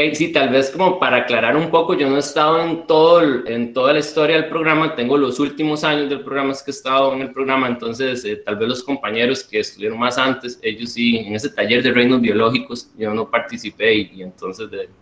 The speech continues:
de esa forma, pues, no tengo ese conocimiento, pero gracias por hacer la pregunta, hay espacio para una pregunta más, y si no, le damos el pase a mi compañera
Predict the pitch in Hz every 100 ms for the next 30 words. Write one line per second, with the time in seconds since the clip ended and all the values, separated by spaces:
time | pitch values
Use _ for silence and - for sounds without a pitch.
0 | _ _ 92 92 110 - _ - 113 113
1 | 110 104 98 98 - 107 107 107 113 107
2 | 95 95 110 - - - - 117 107 107
3 | 120 147 127 123 - 123 139 151 139 -
4 | 139 160 117 139 170 156 160 180 180 196
5 | 226 - - _ _ - 127 123 127 139
6 | 143 147 151 147 147 156 135 104 - 101
7 | 104 113 95 82